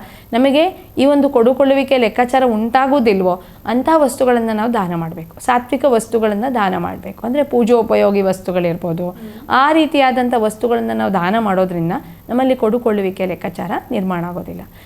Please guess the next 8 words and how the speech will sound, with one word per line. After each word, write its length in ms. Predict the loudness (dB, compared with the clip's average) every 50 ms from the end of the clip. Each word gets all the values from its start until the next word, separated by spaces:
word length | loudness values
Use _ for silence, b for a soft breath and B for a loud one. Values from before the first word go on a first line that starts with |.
| B B B
ಆದ್ರೆ 180 | 2 4 4
ಇವತ್ತು 640 | 4 2 2 2 2 2 2 2 2 -2 -6 -12 -20 -20 -20 -10
ಫ-, 240 | -4 0 2 2 2
ಸಮಾಜದಲ್ಲಿ 600 | 2 2 2 4 4 2 2 2 2 2 4 4
ಹೇಗಾಗಿದೆ, 800 | 4 4 4 4 4 2 2 2 2 0 0 -2 -6 -10 -18 -20 -20 -6 -2
ಸಂಕ್ರಾಂತಿ 640 | 0 0 2 2 2 2 2 2 2 0 0 0 0
ಅಂತ 160 | 0 2 2
ಹೇಳಿದ್ರೆ 560 | 2 2 2 4 2 2 2 -2 -6 -20